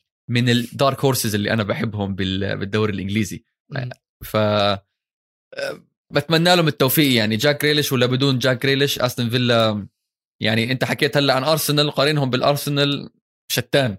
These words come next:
Speaker 1: <laughs> بين الأرسنال وبين أستون فيلا.
Speaker 2: واحنا على أستون فيلا أكيد، أكيد لازم نتكلم على جريليش و-،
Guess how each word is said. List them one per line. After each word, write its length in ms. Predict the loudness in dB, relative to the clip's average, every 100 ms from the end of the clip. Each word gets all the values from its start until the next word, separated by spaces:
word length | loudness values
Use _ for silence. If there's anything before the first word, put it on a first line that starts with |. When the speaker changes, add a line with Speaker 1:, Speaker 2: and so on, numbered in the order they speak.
| _ -6
Speaker 1:
<laughs> 100 | -2
بين 180 | 0
الأرسنال 600 | 2 2 0 -2 -4 -2
وبين 240 | -2 -2 0
أستون 320 | -2 -4 -4
فيلا. 260 | -4 -8 -12 _ _ _ _ _ _ _ _ _ _ -10
Speaker 2:
واحنا 200 | -6 -4
على 140 | -6
أستون 220 | -6 -6
فيلا 260 | -4 -4 -4
أكيد، 500 | -8 -4 -2 -2 -8
أكيد 440 | -10 -6 -4 -4
لازم 260 | -4 -6 -8
نتكلم 540 | -10 -10 -6 -6 -6
على 600 | -8 -8 -6 -6 -8 -10 -12
جريليش 480 | -6 -4 -2 -4 -8
و-، 380 | -6 -4 -2